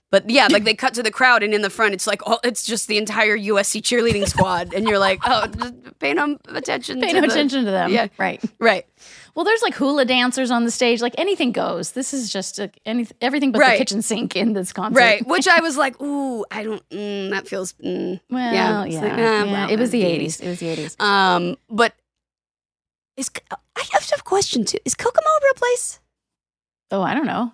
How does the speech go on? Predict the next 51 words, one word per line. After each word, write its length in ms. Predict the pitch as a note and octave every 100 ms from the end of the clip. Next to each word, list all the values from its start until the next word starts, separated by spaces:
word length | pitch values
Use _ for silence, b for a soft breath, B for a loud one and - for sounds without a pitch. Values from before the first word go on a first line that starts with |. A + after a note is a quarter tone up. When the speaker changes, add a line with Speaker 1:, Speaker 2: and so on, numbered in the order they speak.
| -
Speaker 1:
Is 100 | -
Kokomo? 260 | C#5+ D5 C#5 - _ _ _ _ _ _ -
Speaker 2:
I, 40 |
I, 40 |
Speaker 1:
I 40 | G3+
Speaker 2:
I 160 | F#3
Speaker 1:
don't 320 | A#3 G3+ A3 -
Speaker 2:
don't, 100 | -
Speaker 1:
know 60 |
Speaker 2:
is 80 | F4
there 100 | B3
a 20 | A#3
Speaker 1:
this. 100 | A#3
Speaker 2:
producer 360 | B3 C4 D#4
on 120 | A3
hand 240 | B3 A#3 B3
who 100 | A3+
can 180 | C#4 B3+
tell 200 | A3+ B3+
us? 140 | D#4
I 160 | - A#3
don't 140 | D4
Speaker 1:
I 40 | C4+
Speaker 2:
know. 140 | D4
Speaker 1:
think 200 | A#4+ -
Kokomo 400 | - G#4 G#4+ G4+
is 120 | F#4+ D#4+
an 100 | D4
actual 460 | - D4 - C#4 C4
island. 420 | - C4+ B3 D#3 -
Speaker 2:
You 100 | G#3+
think 220 | C#4 C#4
it's 100 | E4+
an 80 | C4+
actual 300 | A3+ - A#3+
island? 320 | F3+ G#3+ G#4+
Speaker 1:
I 60 | D4
do 240 | B3 F#4+
think 200 | G#4 A4
it's 120 | A4+
an 80 | F4
actual 400 | - - D4 C#4+
island. 260 | - B3+ -
Speaker 2:
Oh. 580 | E3+ D#4 G#4+ F3+ B2 D3+ C4 _ _ _
Speaker 1:
I 60 | G#3+
Speaker 2:
So 100 | A3+
Speaker 1:
think 140 | D4+
it's 100 | G4 F#4+
an 80 |
actual 360 | D#4 D4+ D4+ C#4
island. 640 | - G#3+ G#3+ G#3+ G#3+ G3+